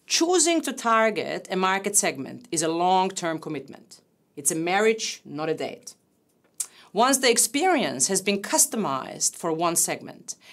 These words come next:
and the brand image developed, it is very, very difficult to change your mind.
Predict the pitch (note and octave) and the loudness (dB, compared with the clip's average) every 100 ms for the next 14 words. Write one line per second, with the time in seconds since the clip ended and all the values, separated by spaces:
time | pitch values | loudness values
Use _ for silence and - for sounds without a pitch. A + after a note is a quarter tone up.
0 | - F3 F3+ F3+ G#3+ C#4 D4 A#3 G#3+ - | -4 -2 -2 0 2 2 2 0 -2 -2
1 | A3+ F3 C#3 - - D3+ E3+ D#3 G3+ A#3 | -4 -2 -4 -8 -14 -4 -4 -2 0 0
2 | A#3+ A3+ F#3 F#3 F3+ F3 F3 - B2 B2 | 2 0 -2 -2 -2 -6 -8 -12 -12 -12
3 | C3+ D#3 C#3+ C#3 B2+ A#2+ - - | -10 -6 -6 -8 -10 -12 -16 -20